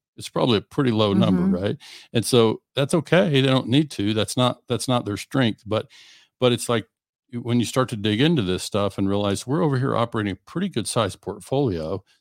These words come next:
Speaker 1: It's a primary asset in our business. We
Speaker 2: Mm-hmm.
Speaker 1: don't come from a finance background. And,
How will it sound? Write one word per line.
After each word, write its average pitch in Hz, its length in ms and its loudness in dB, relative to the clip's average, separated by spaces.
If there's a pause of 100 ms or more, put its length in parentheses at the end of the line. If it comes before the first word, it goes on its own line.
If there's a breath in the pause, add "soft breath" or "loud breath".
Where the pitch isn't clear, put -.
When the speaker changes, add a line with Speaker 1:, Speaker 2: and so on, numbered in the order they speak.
Speaker 1:
It's - 100 -8
a 110 40 -6
primary 120 500 -2
asset 110 320 -8
in 98 60 -6
our 87 140 -10
business. 107 580 -2
We 143 60 -4
Speaker 2:
Mm-hmm. 101 60 0
Speaker 1:
don't 120 200 0
come 110 160 0
from 104 160 -4
a 90 80 -4
finance 123 400 0
background. 98 640 -4 (400 soft breath)
And, 101 340 0